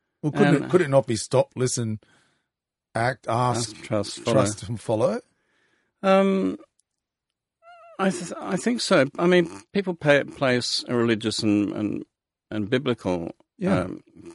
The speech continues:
Speaker 2: patina over the
Speaker 1: Yeah.
Speaker 2: word faith.
Speaker 1: Yeah, but I'm, I'm, a s-, I'm, the way I'm asking, and it's really not part of my script or anything, but I'm just wondering, are those five things the pillars of faith? When that could be your faith, that could be the way,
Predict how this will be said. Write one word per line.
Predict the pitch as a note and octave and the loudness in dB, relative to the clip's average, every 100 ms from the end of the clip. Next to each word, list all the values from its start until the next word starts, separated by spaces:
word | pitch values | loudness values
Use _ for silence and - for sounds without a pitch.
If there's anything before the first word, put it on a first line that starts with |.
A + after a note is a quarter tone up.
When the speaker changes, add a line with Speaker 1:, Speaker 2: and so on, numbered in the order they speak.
| _ | _
Speaker 2:
patina | - - C3+ B2+ - - - _ _ - | -8 -2 -2 0 -2 -8 -18 _ _ -6
over | G2 F#2 | -4 0
the | A#3+ | 0
Speaker 1:
Yeah. | |
Speaker 2:
word | G2 F#2+ | 0 -2
faith. | - A#2+ G2+ - - | -2 -2 -2 -6 -8
Speaker 1:
Yeah, | G3+ F3 F#2 | -6 -4 2
but | C3+ | 4
I'm, | C3 C3+ | 4 0
I'm, | C#3+ | -2
a | |
s-, | C3 - | -2 -2
I'm, | C#3 C3 B2 | 0 0 -4
the | A#2 | -6
way | C3 C#3+ | 0 2
I'm | B2+ | 2
asking, | B2 C3+ - C#3+ A#2 | 0 -2 -2 -4 -4
and | |
it's | G#2 - | -4 -2
really | C#3 B2 | 0 0
not | A2+ - | 0 -2
part | A2+ | -2
of | G#2 | -2
my | |
script | G2 - D#3 - | -6 -2 0 2
or | |
anything, | B2 A2+ | 0 0
but | G#2 | -2
I'm | G#2+ | -2
just | G#2 | -4
wondering, | A2 C3 D#3+ A#2 G#2+ - - - - _ _ | -2 0 2 0 -2 -12 -20 -20 -20 _ _
are | A#2+ A#2+ | 2 6
those | B2 A#2 | 6 4
five | - B2 A2+ G#2 | 2 2 2 2
things | B2 A2+ G#2 - C3 | -2 0 -2 -8 -12
the | - - C3 A#2+ A#2 | -20 -20 -16 -10 -4
pillars | C#3+ D#3 B2+ | 0 2 2
of | B2 | 0
faith? | - F3+ F3 C3+ - | 2 4 6 4 -2
When | B2 B2+ | -4 -2
that | C3 - | -4 -4
could | - B2+ | -2 0
be | A#2 | 2
your | B2 A#2+ | 4 4
faith, | A2+ B2+ B2 - | 4 4 2 2
that | A#2+ | -2
could | - A2 | -2 -2
be | A#2 | 0
the | A2 | 0
way, | A2 A#2 A#2 A2 | 2 2 2 0